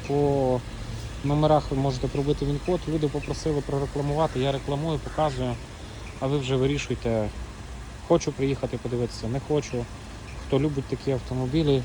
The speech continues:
Я так розумію, що це М П І Ай вприск, три і п'ятий В шостий.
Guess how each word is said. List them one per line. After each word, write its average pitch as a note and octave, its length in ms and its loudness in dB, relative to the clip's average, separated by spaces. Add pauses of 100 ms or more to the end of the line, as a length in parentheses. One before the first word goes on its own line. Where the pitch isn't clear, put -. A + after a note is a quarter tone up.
Я D#3 120 6
так D3+ 140 0
розумію, C3+ 360 6
що - 120 -4
це - 140 4
М B2+ 140 6
П C#3 100 4
І - 20 10
Ай C3+ 100 10
вприск, F#3 400 4 (500)
три C#3+ 140 8
і C#3 60 8
п'ятий C#3 380 6 (720)
В C3+ 140 6
шостий. E3+ 540 6